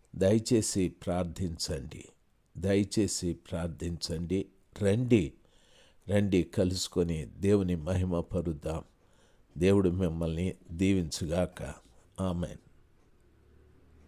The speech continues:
మొదటి దినవృత్తాంతాల గ్రంథము ఇరవై రెండవ అధ్యాయం. మరియు దేవుడైన యెహోవా నివాస స్థలము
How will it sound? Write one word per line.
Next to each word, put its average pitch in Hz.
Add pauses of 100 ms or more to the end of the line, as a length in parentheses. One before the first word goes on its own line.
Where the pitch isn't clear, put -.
(760)
మొదటి 107 (180)
దినవృత్తాంతాల 92
గ్రంథము 95
ఇరవై 87
రెండవ 90 (200)
అధ్యాయం. 92 (960)
మరియు 110
దేవుడైన 101
యెహోవా 92 (220)
నివాస 104
స్థలము 95